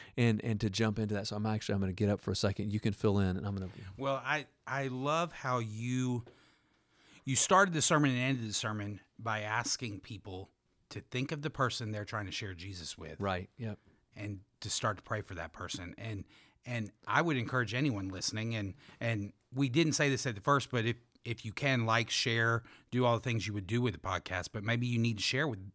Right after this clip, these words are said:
Speaker 2: this podcast with someone. But I would say if you don't have that person you're trying to share your faith with, maybe you need to start praying for that person,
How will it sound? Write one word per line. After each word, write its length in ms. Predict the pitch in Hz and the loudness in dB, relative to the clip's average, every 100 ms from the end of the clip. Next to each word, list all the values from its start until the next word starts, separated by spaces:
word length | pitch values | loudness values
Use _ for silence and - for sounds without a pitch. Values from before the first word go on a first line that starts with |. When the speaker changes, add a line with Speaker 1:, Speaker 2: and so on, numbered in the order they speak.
| - | -12
Speaker 2:
this 340 | 117 113 131 | -2 2 2
podcast 560 | - 123 120 120 107 - | 2 2 2 2 -2 0
with 160 | 113 117 | -2 0
someone. 400 | 101 85 82 78 - - - - _ | -2 -4 -6 -8 -12 -20 -20 -20 _
But 120 | - 110 | -2 2
I 100 | 143 | 2
would 160 | 147 | 4
say 360 | - 131 120 113 - - | 2 4 2 0 -6 -10
if 220 | 127 120 | -8 -6
you 180 | 127 160 | -2 0
don't 220 | 170 160 | 2 2
have 300 | - 147 143 | 2 2 2
that 180 | 127 120 | 0 0
person 360 | 131 117 120 110 | 0 0 2 2
you're 160 | 101 | 0
trying 320 | - 123 160 117 | -4 -2 0 0
to 60 | |
share 220 | - 104 | 0 0
your 180 | 90 85 | -2 -4
faith 340 | - 90 - 92 | -4 -6 -6 -6
with, 300 | 82 78 - _ _ _ _ - | -6 -8 -14 _ _ _ _ 0
maybe 240 | 117 117 | 2 2
you 100 | 113 | 2
need 180 | 117 101 | 2 2
to 60 | |
start 280 | - 120 101 | 2 2 0
praying 340 | - 120 113 90 | 0 0 0 -2
for 300 | - 123 117 | -2 0 0
that 220 | 87 92 | -2 -6
person, 440 | - 85 95 80 | -10 -8 -8 -10